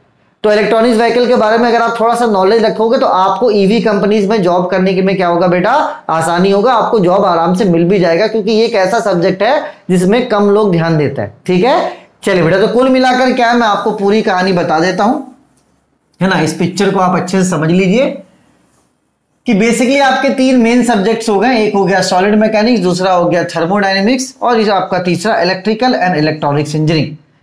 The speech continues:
ये आपके main subject हो गए और ये आप आराम से भी पढ़ोगे तो आपका काम बन जाएगा। बस ये आपको ध्यान देना है। solid mechanics का course मैं करवा दे रहा हूं, तो इसके लिए अगर आप course ज्वाइन कर लोगे तो आपका काम बहुत अच्छे से बन जाएगा,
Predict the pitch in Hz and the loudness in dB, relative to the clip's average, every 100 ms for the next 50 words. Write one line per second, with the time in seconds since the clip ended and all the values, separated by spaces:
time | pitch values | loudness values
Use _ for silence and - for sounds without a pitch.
0 | _ 170 202 190 208 180 165 202 220 190 | _ -2 0 -2 -2 0 0 0 -2 -2
1 | 214 - 214 208 277 226 254 220 214 185 | -2 -2 -2 0 0 2 0 0 0 0
2 | 180 190 208 208 190 185 190 240 196 165 | 0 -2 -2 -2 0 0 0 0 0 -2
3 | - 175 170 156 175 147 139 147 196 220 | -2 -4 -2 -2 0 0 0 0 0 -4
4 | 220 160 190 - 151 147 - 185 135 135 | -4 -2 0 0 -2 -4 -2 -2 -2 -2
5 | 156 170 175 220 311 - - - 254 254 | -2 -2 0 0 -4 -6 -18 -6 -2 0
6 | 269 262 254 254 254 262 240 240 220 233 | 2 2 2 0 0 0 0 0 0 0
7 | 233 202 196 196 208 233 254 214 - 226 | 0 2 2 2 2 0 0 -2 0 0
8 | 220 220 208 208 202 202 208 202 190 185 | 2 2 0 0 0 0 0 0 0 0
9 | 214 254 220 180 - 185 185 185 160 185 | 0 0 0 -2 -2 -2 0 0 0 2
10 | 247 220 - 214 208 180 165 160 165 | 2 0 0 0 0 0 0 0 0